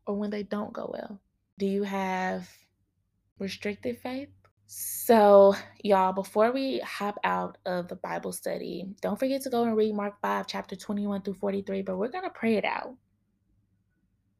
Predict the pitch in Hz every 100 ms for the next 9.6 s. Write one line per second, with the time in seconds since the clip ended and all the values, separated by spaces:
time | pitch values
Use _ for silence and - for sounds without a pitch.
0 | _ _ _ _ _ _ _ _ _ _
1 | _ _ _ _ _ - 254 311 262 220
2 | 202 185 185 220 277 302 - 302 - 233
3 | 202 190 196 - 202 185 180 175 175 180
4 | _ _ _ _ _ _ _ _ _ 208
5 | 202 185 196 208 196 - 196 180 - 185
6 | - 185 185 - - - - _ - 262
7 | 277 294 262 247 240 220 196 - - 208
8 | - 196 - 214 196 - 196 202 214 202
9 | - - - - - -